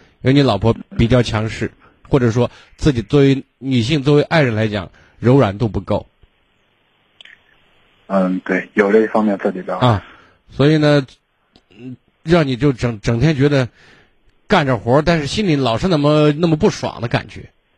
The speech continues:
Speaker 2: 不舒服嘛。
Speaker 1: 啊，不舒服。
Speaker 2: 干了活还不舒服。
Speaker 1: 啊，所以呢，
Speaker 2: 对。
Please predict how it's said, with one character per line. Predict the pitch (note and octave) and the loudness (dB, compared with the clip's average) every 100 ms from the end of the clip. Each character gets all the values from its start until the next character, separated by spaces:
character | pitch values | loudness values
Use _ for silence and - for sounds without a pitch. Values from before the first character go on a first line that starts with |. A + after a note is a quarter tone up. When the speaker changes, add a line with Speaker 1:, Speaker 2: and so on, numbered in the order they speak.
| _ _ | _ _
Speaker 2:
不 | - | -6
舒 | G#2+ - A2 | -4 -4 -6
服 | - | -8
嘛。 | - - | -18 -2
Speaker 1:
啊， | A#2+ | 0
不 | G#2 | 2
舒 | A#2+ - C3 | 0 2 2
服。 | |
Speaker 2:
干 | A#2 | 0
了 | |
活 | G#2 B2+ | -4 -6
还 | G2+ F#2+ | -6 -8
不 | G#2 | -10
舒 | G2 | -2
服。 | |
Speaker 1:
啊， | |
所 | C#3+ | 2
以 | E3 | 2
呢， | D3+ D3 A#2+ _ | 2 0 -4 _
Speaker 2:
对。 | - | -18